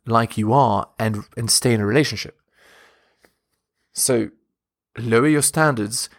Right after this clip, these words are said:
get with a man, have children, you'll be happy. Instead of ruining your life on short-term bedroom fun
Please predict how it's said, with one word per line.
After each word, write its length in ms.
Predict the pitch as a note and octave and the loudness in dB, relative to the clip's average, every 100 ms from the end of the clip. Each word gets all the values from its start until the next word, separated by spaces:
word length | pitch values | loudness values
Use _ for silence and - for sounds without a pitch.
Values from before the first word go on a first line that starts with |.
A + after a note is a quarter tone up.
| _ | _
get 160 | A#2 C3 | -2 -2
with 140 | D3+ | -2
a 40 | |
man, 280 | D3 B2+ A#2 | 0 0 0
have 180 | B2 C#3+ | 0 -4
children, 360 | - C#3+ A#2+ B2 | -2 -4 -2 -4
you'll 160 | D3+ | -2
be 80 | G3+ | 0
happy. 420 | A#3 C#4 D3+ G#2 _ _ _ _ _ _ _ - | 0 0 -4 -6 _ _ _ _ _ _ _ -8
Instead 360 | C#3+ - E3 D3 | -4 0 2 4
of 300 | A#2+ - - - - _ | 2 -2 -14 -20 -20 _
ruining 420 | A#2+ C3+ F3 D#3+ D3+ | -2 2 2 2 2
your 160 | C3 | 4
life 380 | C3 D3 C3+ - | 6 4 2 -4
on 300 | - B2 A#2+ - _ | -2 0 0 -4 _
short-term 840 | - - E3+ D#3 - D#3 D3 C#3+ C3+ | -10 -2 0 0 0 2 4 2 -2
bedroom 460 | - C3+ A#2+ B2+ | 0 0 0 -4
fun 500 | A2+ - E3+ A#2+ A2+ | -4 2 4 2 0